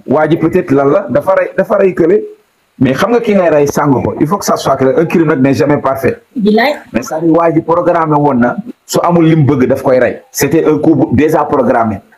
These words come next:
Speaker 2: Bilaay.
Speaker 1: Maanaam yëpp scénario bi dañ ko programmé. Du loo xamante ne daf leen surprendre, on l'a programmé.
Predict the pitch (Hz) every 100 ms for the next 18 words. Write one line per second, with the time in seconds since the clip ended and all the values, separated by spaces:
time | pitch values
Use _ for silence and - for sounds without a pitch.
0 | - 233 247 - 135 131 - - - 165
1 | 165 156 147 120 135 170 156 151 127 123
2 | 110 107 _ _ - - 147 170 254 165
3 | 160 160 135 135 139 127 - 139 127 110
4 | 98 - 131 143 135 - 151 127 135 120
5 | 113